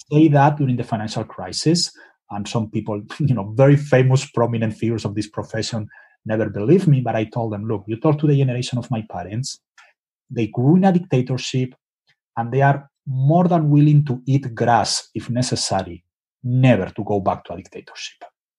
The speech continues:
That means that if you need to be in the Euro and you are going to eat white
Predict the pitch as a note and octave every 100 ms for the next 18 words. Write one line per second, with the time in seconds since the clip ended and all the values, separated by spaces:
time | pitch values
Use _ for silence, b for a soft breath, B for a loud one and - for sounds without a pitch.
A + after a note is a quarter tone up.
0 | _ b b b b A#2+ D3 E3+ E3+ F3
1 | F3 E3+ - - A2+ G#2 G2 A#2 D#3+ F#3+
2 | F#3+ E3+ D#3+ D3+ C#3+ D3 C#3+ C#3 C#3+ D3
3 | - - G#2 G#2 A#2 A#2+ C3 B2+ B2+ B2
4 | C3 D3 D3 G2 G2 G#2+ C#3+